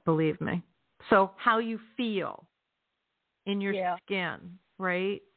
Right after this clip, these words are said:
Speaker 1: And then you
Speaker 2: Yeah.
Speaker 1: notice what's happening in your life, what's shifting, what's showing up.
Speaker 2: Yeah. Yeah. I, I haven't really had anything show up yet, but I, I'm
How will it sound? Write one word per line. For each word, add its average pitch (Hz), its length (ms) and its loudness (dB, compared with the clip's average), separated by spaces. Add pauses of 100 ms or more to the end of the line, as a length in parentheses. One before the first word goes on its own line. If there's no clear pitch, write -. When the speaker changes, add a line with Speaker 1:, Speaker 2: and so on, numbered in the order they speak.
(640)
Speaker 1:
And 190 160 0
then 208 140 2
you 214 100 2
Speaker 2:
Yeah. 196 140 4
Speaker 1:
notice 226 280 2
what's 214 200 -2
happening 214 500 0
in 185 140 -4
your 185 120 -2
life, 220 380 -4
what's 180 240 -4
shifting, - 560 0
what's 185 240 4 (120)
showing 214 360 6
up. - 300 -2 (1400)
Speaker 2:
Yeah. 190 360 10 (1300)
Yeah. 190 440 8 (500)
I, 202 120 4
I - 20 4
haven't 208 520 -2
really 208 280 0
had 196 180 -2
anything 190 460 -6 (100)
show 190 180 4
up 185 220 2
yet, 185 180 2
but 185 200 4 (200)
I, - 520 0
I'm 220 160 2